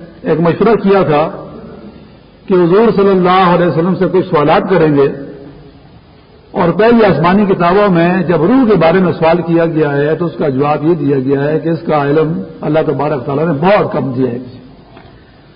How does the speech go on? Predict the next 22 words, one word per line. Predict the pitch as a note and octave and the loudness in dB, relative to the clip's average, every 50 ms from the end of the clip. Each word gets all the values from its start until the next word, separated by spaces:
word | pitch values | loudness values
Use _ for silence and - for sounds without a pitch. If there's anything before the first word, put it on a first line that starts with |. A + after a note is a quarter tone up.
| - - | -20 -8
تو | - G3 | -4 -2
اگر | E3+ F#3+ G3+ | 0 2 2
آپ | G#3+ A#3 G#3+ - | 2 2 2 2
صحیح | F#3+ F#3 G#3+ A#3 - | 2 2 2 2 2
پیغمبر | G#3+ F#3+ F#3+ G#3 B3 A#3+ | 2 2 4 4 4 4
ہوئے، | A#3 F#3 F3 F3+ F#3 | 4 4 4 2 2
حق، | F3+ D#3+ C#3 E3+ G3+ - - - - | 2 0 0 0 -2 -2 -6 -8 -4
حق | D3+ E3+ G3 F#3+ | -4 -4 -2 -2
پیغمبر | G3+ G#3 E3+ F3+ F#3 G#3 | -2 0 0 2 2 2
ہوئے، | G3+ F#3+ F#3+ F#3+ F#3 F#3 | 4 4 4 4 2 2
تو | F#3 F#3 | 0 0
آپ | F3 F3+ F3 A3+ | -2 0 0 -2
اس | G#3+ - | 0 0
کا | A3 | 0
جواب | F3+ C#3+ D#3 E3 F3+ F3+ G#3 | 0 2 2 0 2 2 2
نہیں | G#3 A3 G#3+ | 2 2 2
دیں | G3+ G#3+ G#3 | 0 0 0
گے، | G3 F#3+ | 0 0
باقی | D3+ E3 F3+ F#3 F3 E3 - | 2 2 0 0 0 0 0
سوالوں | D#3+ D#3 D3+ D3+ D3 | -2 -2 0 0 0
کا | C#3+ | 0
جواب | B2+ B2 B2+ B2 A#2+ | 0 0 -2 -2 -4